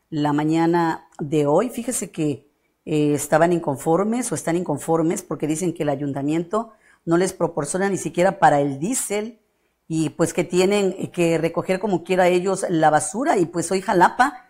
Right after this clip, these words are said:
amaneció con grandes cantidades de basura y todavía lo que resta del día, porque quiero decirles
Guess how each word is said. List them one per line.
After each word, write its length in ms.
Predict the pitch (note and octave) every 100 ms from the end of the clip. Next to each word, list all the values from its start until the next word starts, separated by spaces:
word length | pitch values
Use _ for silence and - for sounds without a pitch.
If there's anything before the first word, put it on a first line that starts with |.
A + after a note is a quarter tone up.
| _ _ _ -
amaneció 640 | F3 E3 D#3 - G3+ G#3
con 480 | G3+ F3+ E3 - E3
grandes 560 | D#3+ A3 B3+ F#3+ - -
cantidades 680 | E3 D3+ E3+ E3 E3+ E3
de 80 | D#3+
basura 540 | D3 C#3 F#3+ A3 A#3
y 100 | E3+
todavía 420 | D#3 F3+ A3+ F#3 B3
lo 140 | E3
que 140 | D#3+
resta 440 | C#3 D3+ D3+ D#3+ C#3+
del 200 | C#3+ C#3
día, 320 | F#3 B3+ A#3+
porque 420 | D#3+ C3+ - D3
quiero 220 | B2+ D#3
decirles 540 | D#3+ D#3 F3+ G#3+ B3